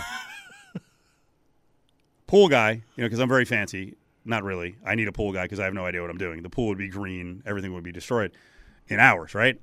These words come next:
Speaker 2: I have a good pool guy, and he, he does extra stuff. He's a re-, he's really good. He's like, "Hey, your, you know, your, uh, your pump's out."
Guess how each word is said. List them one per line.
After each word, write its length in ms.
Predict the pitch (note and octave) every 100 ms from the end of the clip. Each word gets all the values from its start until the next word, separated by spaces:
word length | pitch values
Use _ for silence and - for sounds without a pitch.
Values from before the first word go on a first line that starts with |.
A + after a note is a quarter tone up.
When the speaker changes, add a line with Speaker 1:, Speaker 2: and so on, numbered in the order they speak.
| -
Speaker 2:
I 40 |
have 100 | B2+
a 20 |
good 120 | B2
pool 180 | B2 C3
guy, 220 | G#2 E2+ - -
and 100 | A2+
he, 60 | A#2+
he 180 | B2+
does 200 | C3 C#3+
extra 260 | B2 A#2+ A2
stuff. 220 | - F#2
He's 120 | F#2+
a 60 | G2
re-, 160 | G2+ F#2+
he's 140 | G2
really 200 | G#2+ F#2
good. 160 | F2+ F2 _ _ _ - - _ _ -
He's 140 | A2+
like, 120 | B2+
"Hey, 160 | D3 C#3
your, 220 | A#2+ G#2+ - -
you 100 | G#2+
know, 160 | G#2 G2
your, 320 | G2 G#2 G2+
uh, 160 | G2 F#2
your 160 | G2
pump's 280 | - G3 D3+
out." 200 | A2 E2